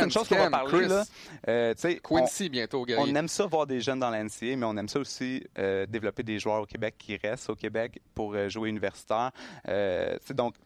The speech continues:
Speaker 2: tantôt, tu, tu, t'sais, tu parlais de Jet Set, tu par-, tu parlais de, de qui je suis. Ben, moi, c'est ça que je veux amener cette année au podcast. Je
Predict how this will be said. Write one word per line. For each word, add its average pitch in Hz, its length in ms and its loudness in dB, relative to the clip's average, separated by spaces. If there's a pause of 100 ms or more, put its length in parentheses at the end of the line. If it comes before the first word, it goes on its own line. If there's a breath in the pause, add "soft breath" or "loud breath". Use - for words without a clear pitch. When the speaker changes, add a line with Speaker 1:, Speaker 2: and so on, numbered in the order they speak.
Speaker 2:
tantôt, 139 360 0
tu, - 100 -16 (140)
tu, - 100 -18 (100)
t'sais, 139 120 -8
tu - 80 -10
parlais 120 180 0
de 110 60 -8
Jet 113 100 0
Set, 127 200 -6
tu - 60 -20
par-, 107 140 -4
tu - 300 -20
parlais 110 240 -4
de, 104 180 0 (300 loud breath)
de - 80 -4
qui - 180 -10
je - 60 -6
suis. 160 80 -6
Ben, 123 180 -2
moi, 143 140 -2
c'est 123 120 -6
ça 151 200 -4
que 135 100 -2
je 110 140 -8
veux 120 160 -2
amener 113 320 -2
cette - 180 -8
année 107 220 -2
au 110 80 -6
podcast. 110 520 -4 (220 loud breath)
Je - 80 -14